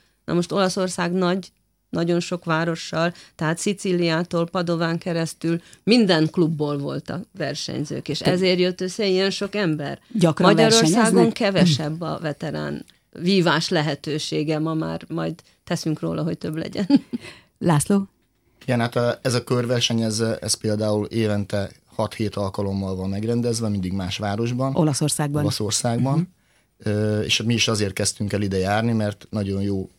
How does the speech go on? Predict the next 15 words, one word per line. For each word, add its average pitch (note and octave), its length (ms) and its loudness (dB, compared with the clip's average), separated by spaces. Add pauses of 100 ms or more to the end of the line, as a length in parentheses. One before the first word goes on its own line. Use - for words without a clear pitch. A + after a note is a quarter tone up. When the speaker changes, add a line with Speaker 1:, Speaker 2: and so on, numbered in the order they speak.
Speaker 3:
színvonalú F#2+ 540 -4
versenyek. C#3 540 -4 (380)
Ö, G#2 420 -2 (160)
pont G#2 200 -2
azért, G#2 300 -2
mert G#2 340 -4 (320)
óriási G2 400 0
a G2 60 0
bázis, F2+ 420 -2
tehát F#2+ 280 -4
ott, G#2 220 -6
ö, G#2+ 140 2 (100)
nagyon A2 260 -2
sok - 240 -4
olyan G#2 240 0